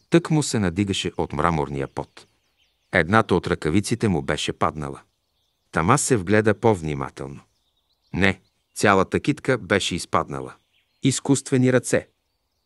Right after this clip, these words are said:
Може би за да създаде у войниците си впечатлението,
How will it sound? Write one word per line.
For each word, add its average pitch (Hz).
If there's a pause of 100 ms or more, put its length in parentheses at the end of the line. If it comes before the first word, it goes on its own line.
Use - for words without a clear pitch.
Може 95
би 98
за 92
да 90
създаде 82
у 90
войниците 87
си -
впечатлението, 98